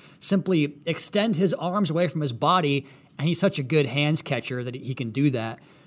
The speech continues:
And Igbo just, he, there's no way he can get to the ball because if he wants to get through to the ball, he has to go through Waddle. So it's like the, the old adage, right? There's no defense for a perfect pass. And this play to me was just three professionals showing off their craft.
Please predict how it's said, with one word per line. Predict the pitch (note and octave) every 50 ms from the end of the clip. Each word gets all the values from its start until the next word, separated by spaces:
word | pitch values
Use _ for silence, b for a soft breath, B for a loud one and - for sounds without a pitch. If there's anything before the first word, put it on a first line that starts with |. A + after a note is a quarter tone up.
| b b b
And | D3+ D3 D3+
Igbo | D3+ G#3 A3+ F3 A3 A3 G#3+ G#3 G3 E3+
just, | F3+ F#3 - -
he, | - C3 G3 B3
there's | F3+ D#3 G3+ E3 C#3
no | E3+ F3+ G#3+ B3
way | B3 G3 A3+ A3+
he | F#3 F#3 F#3
can | F#3 D#3+
get | E3+ E3
to | - D3+
the | C#3+
ball | C3 A3 B3 A3
because | C#3+ C#3+ - F3 D3+
if | C3+ C3
he | D3 D3
wants | D#3+ D3 D#3+ D#3 D3+
to | D3+
get | C#3 D3+ D#3+ E3 - -
through | - F3+ E3+ E3 D#3+ D#3 D#3+ D#3 - -
to | -
the | D#3+ C#3+
ball, | B2 B2 A#3+ C4 A3 F3 E3+ E3 - - _ -
he | - D#3+ E3+
has | E3 E3 D3+ -
to | D#3 C3+
go | D3+ D3 D3+
through | C#3+ - D3+ C#3+ B2+
Waddle. | C3 D3 C#3 C3 B2 A2+ A2+
So | - - C#3+ C3+
it's | C3 -
like | D3 C#3
the, | D#3 D3+
the | D3+ C#3+ C3 D3+ D3+
old | D#3+ D#3+ E3 D#3+
adage, | D3 C#3+ C#3 C#3 C#3 B2
right? | C3 C#3 C#3 C3+ - B B B B B
There's | B D3+ C#3+ A2
no | D#3 D3+ D3
defense | C#3 C#3 C3 - C#3+ C3+ C3+ -
for | - C#3
a | B2
perfect | - - D3+ C#3+ B2+ - B2+ A#2
pass. | - C#3 C#3+ C#3 B2 A#2+ - - - B B B B B B
And | C#3 D3 F3+
this | A#3+ G#3+
play | A3 - G#3+ G#3+ G#3 G3+
to | E3 - D#3+
me | E3+ E3+ E3
was | D#3+ D#3+ - -
just | D3+ - - -
three | C#3+ D#3 A3 B3
professionals | - - G#3 - - E3 D#3 C#3 - D#3 D3 C#3 C3+ -
showing | - F3 E3+ D#3 D3+ D3
off | C#3+ C#3 C3+ -
their | C3+ A#2+
craft. | - - - D3 C#3 C3 B2+ -